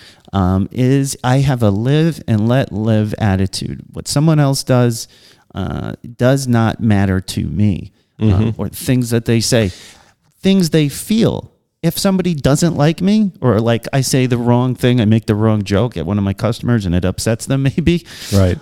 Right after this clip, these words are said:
Speaker 1: I can't let that affect me because that's on them.
Speaker 2: Yeah.
Speaker 1: You know,
Speaker 2: I mean,
Speaker 1: I'm
Speaker 2: there's
Speaker 1: keeping
Speaker 2: no
Speaker 1: my side of the street clean.
Speaker 2: And,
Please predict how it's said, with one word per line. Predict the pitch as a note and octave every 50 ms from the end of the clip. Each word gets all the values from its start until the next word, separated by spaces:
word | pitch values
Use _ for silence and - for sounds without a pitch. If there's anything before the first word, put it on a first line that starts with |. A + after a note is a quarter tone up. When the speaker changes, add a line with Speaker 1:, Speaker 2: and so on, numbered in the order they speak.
| - _ -
Speaker 1:
I | C#3 E3+
can't | E3 - - E3 D#3
let | C#3+ C3 C3+ -
that | - A#2+ A#2
affect | A2 - - C3 A#2 - -
me | B2 A#2+
because | A2+ G2+ A2+ - - A#2 G#2+ G2 - _ _ _ _ _
that's | - C3+ B2+ B2 - C3+
on | G#2+ G2 F#2+ E2+
them. | - - - - - - -
Speaker 2:
Yeah. | E3+ F#3+ F#3 - - - - -
Speaker 1:
You | B2 A#2 G2+
know, | G2+ F2 F2 G2 - _ _ -
Speaker 2:
I | - C3+
mean, | D3 D#3+
Speaker 1:
I'm | D#3
Speaker 2:
there's | D#3 - -
Speaker 1:
keeping | - C#3+ C3
Speaker 2:
no | B2+
Speaker 1:
my | A#2+ A#2+
side | - - A2+ G#2
of | G2+
the | F2+
street | F2+ - - D2+ C#2+ -
clean. | - - - - - -
Speaker 2:
And, | D#3 D#3+ -